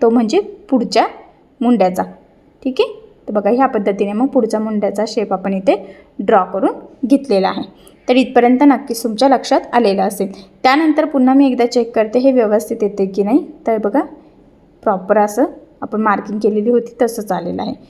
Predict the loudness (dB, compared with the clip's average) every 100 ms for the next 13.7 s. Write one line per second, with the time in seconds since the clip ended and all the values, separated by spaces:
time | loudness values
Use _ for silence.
0 | _ _ -2 2 2 0 -4 -14 -4 -2
1 | 2 2 2 0 0 -2 0 0 0 -4
2 | 2 2 2 0 -2 -4 -4 -2 0 2
3 | 6 6 6 4 0 -2 _ _ -20 -20
4 | -8 -6 2 2 4 2 0 2 2 2
5 | 4 4 2 -6 -8 -6 -6 -8 -6 0
6 | 2 2 2 4 4 4 4 2 0 -4
7 | -2 -2 -2 -2 -2 0 0 0 0 0
8 | -2 -6 -20 -4 2 4 4 2 4 4
9 | 4 6 4 4 2 0 0 0 2 2
10 | 2 0 0 2 2 2 0 -4 -6 -12
11 | -14 -6 2 2 4 2 0 2 2 2
12 | 0 0 2 2 0 -2 -2 -2 0 0
13 | 0 0 2 4 2 2 -2